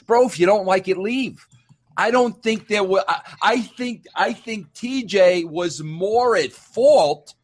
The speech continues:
for airing his dirty laundry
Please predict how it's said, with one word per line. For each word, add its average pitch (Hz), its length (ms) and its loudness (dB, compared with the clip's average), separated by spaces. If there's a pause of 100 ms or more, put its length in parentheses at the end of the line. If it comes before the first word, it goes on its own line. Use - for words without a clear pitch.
(300)
for 202 400 -2
airing 240 420 -6
his 196 220 -10
dirty 202 400 -6
laundry 180 800 -4